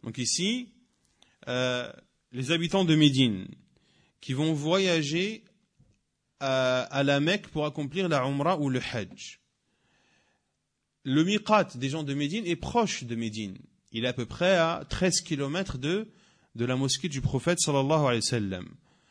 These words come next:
Donc s'ils comptent voyager à la Mecque, que ce soit en avion ou, euh, ou en voiture, il leur est possible de se préparer pour entrer en état de sacralisation depuis leur maison.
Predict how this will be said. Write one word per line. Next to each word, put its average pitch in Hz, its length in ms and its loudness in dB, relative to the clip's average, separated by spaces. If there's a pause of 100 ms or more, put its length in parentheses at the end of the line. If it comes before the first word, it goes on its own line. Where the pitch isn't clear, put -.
(380)
Donc 113 120 -6
s'ils 220 340 0
comptent 208 200 0
voyager 180 540 6
à 165 80 4
la 151 140 4
Mecque, 156 260 2
que 131 100 -6
ce 131 140 -2
soit 147 160 -2
en 139 160 0
avion 143 580 -2 (160)
ou, 156 400 0 (540)
euh, 113 760 -2 (100)
ou 143 120 -2
en 139 120 2
voiture, 131 680 0 (440)
il 147 140 2
leur 151 180 6
est 156 60 4
possible 180 540 0
de 151 100 -2
se 156 180 -2
préparer 151 880 2 (540)
pour 139 160 -2
entrer 180 340 0
en 160 100 2
état 143 200 0
de 143 80 0
sacralisation 156 1040 4 (420)
depuis 170 880 0
leur 165 520 4
maison. 131 480 6